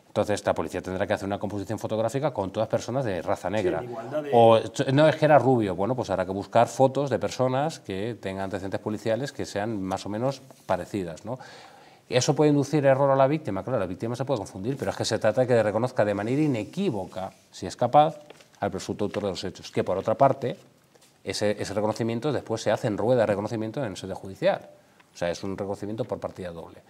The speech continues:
Speaker 1: Por tanto, a mí me sorprende un poco esa, ese apunte de, del titular de este juzgado. Y luego que alguna huella habría en si estaba todo revuelto, pues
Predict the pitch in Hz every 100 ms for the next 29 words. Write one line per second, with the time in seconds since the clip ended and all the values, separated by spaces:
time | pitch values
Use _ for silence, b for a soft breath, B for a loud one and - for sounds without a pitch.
0 | B B - 95 113 113 92 95 104 110
1 | 107 113 113 95 107 127 151 95 - 101
2 | 98 90 107 95 101 104 120 101 87 87
3 | 92 90 87 87 92 98 - 95 85 90
4 | 85 - B B B B 101 104 120 107
5 | - 98 - 107 101 117 107 113 110 113
6 | 123 95 - 104 95 95 95 95 95 -
7 | - 104 101 104 104 101 107 139 - -
8 | 90